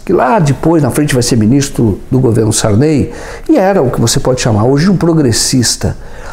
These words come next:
E ele tinha como secretário de, de Educação Calazans Fernandes, que depois vai ter um papel bem adiante de relevância na Fundação Roberto Marinho. Mas naquela época o Calazans jovem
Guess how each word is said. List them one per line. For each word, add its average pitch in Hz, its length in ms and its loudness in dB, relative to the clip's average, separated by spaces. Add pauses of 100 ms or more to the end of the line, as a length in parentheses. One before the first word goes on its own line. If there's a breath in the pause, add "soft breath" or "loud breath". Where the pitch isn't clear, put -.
(220 loud breath)
E 202 80 2
ele 247 120 2
tinha 220 180 0
como 202 180 2
secretário 151 560 2
de, 135 120 2
de 127 640 0
Educação 135 720 0 (400 loud breath)
Calazans 147 680 0
Fernandes, 131 800 0 (240 loud breath)
que 170 80 2
depois 180 260 2
vai 240 120 2
ter 180 140 0
um 170 40 2
papel 147 380 0
bem 160 320 2
adiante 135 580 0 (440 loud breath)
de 135 120 2
relevância 139 680 2
na 143 80 2
Fundação 143 500 0 (100)
Roberto 123 480 0
Marinho. 107 300 2
Mas 107 100 2
naquela 156 320 2
época 160 240 0
o 165 60 0
Calazans 139 540 0
jovem 143 580 0